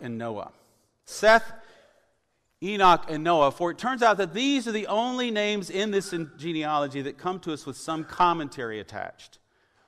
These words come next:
In each of these cases, the formula for how the lineage is written down is different than it is for all of the other people named in Genesis chapter five, and that sets them apart.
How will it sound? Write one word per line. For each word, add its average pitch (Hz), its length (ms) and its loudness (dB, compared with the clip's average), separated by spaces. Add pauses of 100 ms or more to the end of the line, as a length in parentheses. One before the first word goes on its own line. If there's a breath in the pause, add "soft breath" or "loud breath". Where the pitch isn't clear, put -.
(320)
In 147 120 -8
each 220 320 -4
of 220 140 -8
these 202 240 -10
cases, 147 480 -4
the 127 100 -10
formula 165 720 -4
for 127 180 -10
how 196 520 0 (480 soft breath)
the 135 120 -6
lineage 175 460 -2
is 117 220 -10
written 160 320 -8
down 117 500 -4 (320)
is 127 220 -10
different 151 540 -4
than 135 100 -8
it 123 100 -8
is 127 160 -4
for - 200 -12
all 147 200 -2
of 143 80 -6
the 139 80 -8
other 127 160 -6
people 123 300 -12
named 117 480 -8
in 110 180 -12
Genesis 107 380 -14
chapter 104 320 -14
five, 101 320 -6
and 107 180 -14
that 127 300 -2
sets - 380 -12
them 113 200 -18
apart. - 460 -20